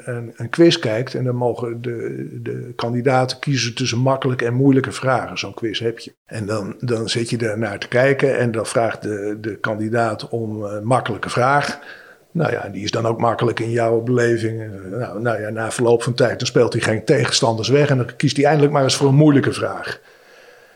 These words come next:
En dan komt er een moeilijke vraag en dan denk jij, "Ja, dat is helemaal geen moeilijke vraag, dat is een makkelijke vraag." Nou ja, een makkelijke vraag is de vraag waar jij het antwoord op hebt en een moeilijke vraag is de vraag waarop jij het antwoord niet hebt.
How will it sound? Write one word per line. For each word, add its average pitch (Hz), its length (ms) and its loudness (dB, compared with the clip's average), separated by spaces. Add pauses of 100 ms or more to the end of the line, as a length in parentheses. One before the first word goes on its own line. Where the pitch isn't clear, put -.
(380)
En 123 240 0
dan 117 160 -2
komt 110 280 -4
er 107 140 -6
een 110 80 -8
moeilijke 120 360 2
vraag 123 520 2
en 120 160 0
dan 110 180 -2
denk 107 220 -4
jij, 90 240 -4
"Ja, - 80 -12
dat - 100 -14
is - 160 -8
helemaal - 240 -6
geen - 180 -6
moeilijke 98 300 -8
vraag, 98 320 -8
dat 80 140 -14
is 90 60 -14
een 95 120 -8
makkelijke 120 420 -2
vraag." - 480 -10 (880)
Nou 107 180 -6
ja, 104 180 -4
een 104 260 -6
makkelijke 127 480 2
vraag 110 340 -2
is 98 80 -4
de 110 100 -4
vraag 107 260 -2
waar 104 100 -2
jij 120 180 4
het 117 120 2
antwoord 101 360 -6
op 101 140 -10
hebt 95 320 -6
en 107 100 -4
een 107 60 -6
moeilijke 123 380 0
vraag 104 340 -8
is 101 100 -8
de 117 80 -12
vraag 110 280 -6
waarop 107 320 -8
jij 131 400 2 (140)
het 120 140 -4
antwoord 135 300 2
niet 170 200 6
hebt. - 380 -2